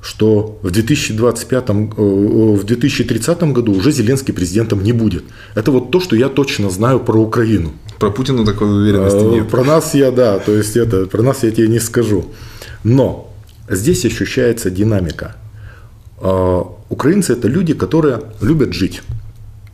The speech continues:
Speaker 1: которые любят свой город, свою землю, любят жить, любят жить хорошо, как и все другие народы. А, люди, которые способны работать.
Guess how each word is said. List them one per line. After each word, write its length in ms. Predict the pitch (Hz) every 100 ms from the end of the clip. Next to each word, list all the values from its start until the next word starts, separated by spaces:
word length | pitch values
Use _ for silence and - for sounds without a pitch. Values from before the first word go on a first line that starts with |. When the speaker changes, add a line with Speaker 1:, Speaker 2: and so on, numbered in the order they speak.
| - - - - - -
Speaker 1:
которые 280 | - 120 113
любят 260 | 170 160 -
свой 240 | - 92
город, 340 | 92 113 95 -
свою 220 | 135 123
землю, 380 | 92 104 87 87
любят 340 | 147 120 85
жить, 260 | 90 104 113
любят 260 | 170 107
жить 220 | 104 147
хорошо, 420 | - 98 104 160 143
как 200 | 135 -
и 40 |
все 160 | - 131
другие 360 | 123 120 117
народы. 500 | 120 113 120 101 90 - - - -
А, 380 | 87 90 92 92
люди, 260 | 117 180 143
которые 320 | 117 120 95
способны 580 | - 120 - 139 107 92
работать. 600 | 113 147 160 135 -